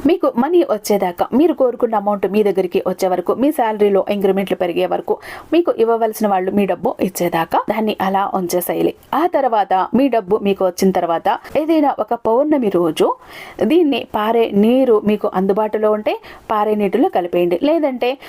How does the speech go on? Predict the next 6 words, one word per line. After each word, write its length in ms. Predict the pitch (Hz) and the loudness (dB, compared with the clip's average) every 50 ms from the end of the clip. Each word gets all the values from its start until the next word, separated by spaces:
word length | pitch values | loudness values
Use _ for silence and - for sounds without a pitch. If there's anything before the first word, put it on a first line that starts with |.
| - - - - - | -20 -20 -10 -4 -2
మీ 260 | 240 269 294 302 285 | 0 2 2 2 0
పెరట్లోనో 760 | 226 - 247 233 233 240 254 - 220 208 202 190 196 196 190 - | 0 0 -2 -2 -2 -2 -2 0 0 0 0 2 0 0 2 2
మీరు 240 | 233 269 269 254 247 | 2 2 4 4 2
ఏదైనా 600 | 233 220 233 240 262 254 247 233 220 208 208 - - - - | 2 2 2 2 0 0 0 0 0 0 -2 -4 -6 -2 0
మొక్కలు 380 | 208 208 226 226 - - 247 226 | 0 0 0 0 -2 -2 0 0
ఉంటే 360 | 196 190 185 175 - - 427 | 0 0 0 0 -2 -2 -4